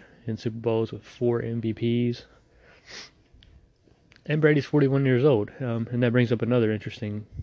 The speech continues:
thing about the, the Super Bowl, that this is the largest gap, age gap between Q Bs, starting Q Bs again, going against each other. Uh, it's six thousand two hundred eighty-one days between Brady and Goff,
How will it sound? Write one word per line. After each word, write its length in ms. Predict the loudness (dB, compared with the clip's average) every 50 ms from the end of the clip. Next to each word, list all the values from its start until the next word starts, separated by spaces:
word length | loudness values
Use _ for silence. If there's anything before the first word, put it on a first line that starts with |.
| -12 -12 -14 -16 -20 -20 -20 _ _ _ _ _ _ _ _ _ _
thing 260 | -4 -2 0 0 0
about 400 | -2 -4 -4 -4 -4 -4 -6 -8
the, 380 | -6 -6 -4 -4 -4 -6 -8 -10 -16 -20 -18 -16
the 80 | -6
Super 220 | -4 -2 -2 0 0
Bowl, 320 | 0 0 0 -2 -4 -8 -16 -8 -6
that 200 | -6 -4 -6 -8 -12 _ _ _ _ _ _ _ _ _ _ _ _ _ _ _ _ _ _ _ _ _ _ _ _
this 300 | -8 -4 -4 -4 -4 -6
is 120 | -10 -8
the 120 | -4 -4 0
largest 680 | 2 2 2 2 2 2 2 0 0 -2 -6 -14 -16 -16 -16 -16 -6
gap, 400 | -2 0 0 0 0 -2 -4 -8 -16 -20 -20 -20 _ _ -8 -2
age 260 | 2 4 4 4 4 2
gap 260 | 2 2 2 0 -2
between 360 | -4 -4 -4 -4 -4 -4 -6
Q 240 | -4 -2 0 0 2
Bs, 300 | 2 2 2 0 -2 -4
starting 300 | -4 -2 0 0 0 0
Q 140 | 0 2 2
Bs 160 | 2 2 2
again, 220 | 0 -2 -4 -2
going 240 | -2 -2 0 0 0
against 240 | 0 -2 -2 -4 -6
each 160 | -6 -6 -4
other. 280 | -2 -2 0 -2 -2 -4 _ _ _ _ _ _ _ -20 _ _ _ _ _ _ _
Uh, 60 | -6
it's 160 | -6 -6 -6 -2
six 200 | 0 0 0 2
thousand 320 | 0 0 0 0 -2 -4
two 140 | -2 -2 -2
hundred 200 | 0 0 -2 -2
eighty-one 340 | -2 -2 -4 -4 -4 -2 -2
days 180 | 0 -2 -2
between 500 | -4 -8 -12 -10 -8 -8 -6 -6 -6 -4
Brady 360 | -2 0 0 2 2 0 0
and 100 | -2 -2
Goff, 560 | -2 -2 0 0 0 0 -4 -6 -14 -20 -20